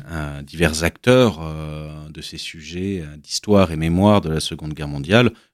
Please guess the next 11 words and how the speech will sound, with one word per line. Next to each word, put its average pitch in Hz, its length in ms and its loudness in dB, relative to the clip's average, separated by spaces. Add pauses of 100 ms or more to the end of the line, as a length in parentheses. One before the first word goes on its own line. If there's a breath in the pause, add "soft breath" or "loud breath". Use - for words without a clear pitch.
notamment 101 540 6
en 87 80 4
Allemagne, 107 600 2
et, 82 340 -4
euh, 71 120 -6
naturellement, 80 920 -4
des 85 120 -2
contacts 85 340 -8
sont 80 120 -14
déjà 71 200 -10
pris. 139 220 -12